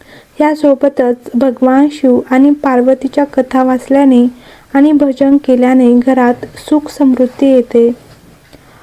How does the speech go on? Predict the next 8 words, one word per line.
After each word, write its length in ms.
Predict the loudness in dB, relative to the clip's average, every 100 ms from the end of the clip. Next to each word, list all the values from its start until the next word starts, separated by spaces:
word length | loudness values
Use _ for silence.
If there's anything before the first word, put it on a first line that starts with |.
| -20 _ _
कालाष्टमीच्या 760 | -6 -2 -2 -4 -4 -4 -2 -2
दिवशी 480 | -2 -2 -2 -2 -2
भैरवाची 720 | 0 0 0 0 -2 -2 -4
पूजा 380 | -4 -4 -2 -6
केल्याने 640 | -2 -2 0 2 2 2 -2 -14 _ -20 -20 -20 -20 -2
प्रेतबाधा 640 | -2 0 -4 -4 -2 -2
आणि 380 | -2 -2 2 2
वाईट 320 | 2 0 -2